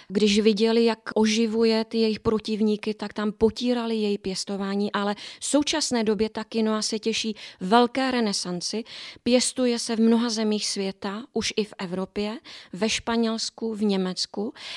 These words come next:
A v roce dva tisíce třináct Světová zdravotnická organizace tento rok vyhlásila za rok quinoy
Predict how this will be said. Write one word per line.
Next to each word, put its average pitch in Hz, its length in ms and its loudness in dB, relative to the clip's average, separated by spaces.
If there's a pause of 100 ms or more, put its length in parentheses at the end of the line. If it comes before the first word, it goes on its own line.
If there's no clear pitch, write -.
(180)
A 196 120 4
v 196 120 0
roce 240 360 2
dva 208 240 0
tisíce 226 720 -4 (140)
třináct 233 800 -2 (680)
Světová 254 600 4
zdravotnická 226 840 0
organizace 190 1080 -4
tento 247 380 2
rok 214 220 -2
vyhlásila 202 880 -4 (360)
za 220 260 2
rok 233 260 0 (200)
quinoy 220 760 2